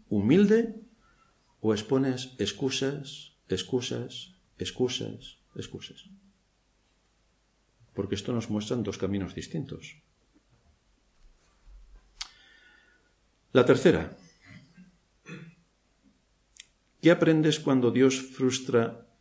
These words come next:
tus expectativas? Y puedes citar algunas de ellas.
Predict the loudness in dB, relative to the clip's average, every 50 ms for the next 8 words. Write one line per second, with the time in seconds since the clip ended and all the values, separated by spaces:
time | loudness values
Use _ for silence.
0 | _ _ -2 0 0 0 -2 -6 -4 -4 -6 -6 -4 -4 -4 -2 -4 -4 -6 -6
1 | -8 -8 -10 -10 -12 -16 _ _ _ _ _ _ _ _ _ _ _ _ _ _
2 | _ _ _ _ _ _ _ _ _ _ -20 -20 -20 -20 -20 _ _ _ _ _
3 | _ _ _ _ _ _ _ _ _ _ -10 -8 -8 -2 0 0 0 0 0 -2
4 | -4 -4 -2 -2 -2 -2 -2 -2 -4 -4 -4 -6 -6 -4 -4 -6 -8 -10 -14 -20